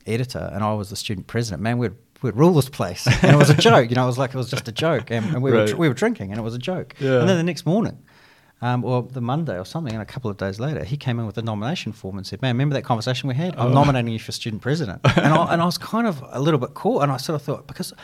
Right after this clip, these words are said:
Speaker 1: I'd never been involved in it before, I didn't
Speaker 2: Yeah.
Speaker 1: know anything. I wasn't particularly popular on campus. It wasn't like I had a huge group of friends, or I was in a band that would make me known or anything. I was just
Speaker 2: Yeah.
Speaker 1: a bloke, you know.
Speaker 2: Yeah, yeah.
Speaker 1: And I thought, "Oh, God, this is," but with a, with a, a, a, a, for, for whatever reason, a, a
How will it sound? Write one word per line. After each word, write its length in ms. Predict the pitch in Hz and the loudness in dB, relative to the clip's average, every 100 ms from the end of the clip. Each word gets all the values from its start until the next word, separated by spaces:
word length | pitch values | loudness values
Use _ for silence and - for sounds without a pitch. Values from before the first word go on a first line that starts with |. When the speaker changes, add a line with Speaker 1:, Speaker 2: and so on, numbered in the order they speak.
| - - | -14 -6
Speaker 1:
I'd 120 | 151 | -2
never 180 | 143 110 | 0 -2
been 140 | 98 | -6
involved 500 | 90 110 110 127 127 | -10 -10 -4 -4 -4
in 60 | 131 | -6
it 80 | 123 | -6
before, 380 | 117 - 110 110 | -8 -10 -6 -4
I 60 | 104 | -2
didn't 180 | 107 | -2
Speaker 2:
Yeah. 0 | 110 120 | -2 -4
Speaker 1:
know 60 | |
anything. 240 | 147 - 123 | 0 0 0
I 60 | 151 | 0
wasn't 240 | 170 143 | -2 -4
particularly 380 | - 143 - - | -8 -10 -8 -6
popular 380 | - 127 127 110 | -4 -4 -2 -6
on 60 | |
campus. 260 | 117 127 147 | -4 -6 -6
It 60 | 123 | -6
wasn't 220 | 127 98 | -6 -6
like 120 | 117 | -6
I 100 | 98 | -6
had 140 | 104 98 | -6 -8
a 100 | 87 - - | -10 -16 -20
huge 420 | - - 139 127 | -14 -4 -4 -4
group 160 | - 98 | -6 -10
of 40 | |
friends, 300 | - 113 117 | -8 -8 -6
or 60 | 110 | -6
I 20 | |
was 100 | 101 | -8
in 60 | 104 | -8
a 40 | |
band 440 | 90 104 117 131 117 | -10 -8 -4 -2 -4
that 260 | 95 104 - | -6 -14 -12
would 160 | 123 | -10
make 160 | 110 107 | -8 -10
me 80 | 104 | -8
known 360 | 104 113 143 | -6 -2 -2
or 40 | 147 | -2
anything. 160 | 160 170 | -4 -4
I 40 | |
was 80 | 104 | -2
just 140 | 101 | -4
Speaker 2:
Yeah. 40 | 92 | -4
Speaker 1:
a 40 | |
bloke, 380 | 107 190 - - | -6 -8 -10 -10
you 40 | 101 | -8
know. 40 | |
Speaker 2:
Yeah, 160 | 104 104 | -6 -8
yeah. 260 | 101 101 101 101 - - - _ _ | -8 -10 -10 -12 -16 -16 -18 _ _
Speaker 1:
And 120 | 123 | -4
I 60 | 120 | -4
thought, 340 | 110 - 98 104 | -6 -12 -12 -10
"Oh, 220 | - - - | -14 -16 -14
God, 280 | 104 82 | -14 -12
this 160 | 113 - | -12 -12
is," 80 | 107 | -6
but 420 | 147 160 147 104 | -2 -4 -6 -12
with 200 | 143 131 | -6 -4
a, 80 | 127 - | -4 -8
with 120 | 135 117 | -8 -8
a, 80 | - | -10
a, 260 | - 113 117 - _ | -14 -12 -14 -16 _
a, 60 | - - | -14 -12
a, 80 | - _ _ _ | -16 _ _ _
for, 180 | - - | -20 -20
for 140 | - 101 | -14 -6
whatever 300 | 147 180 113 | -4 -2 0
reason, 260 | 135 139 | 0 -2
a, 40 | 107 | -6
a 360 | 98 - 98 | -8 -18 -20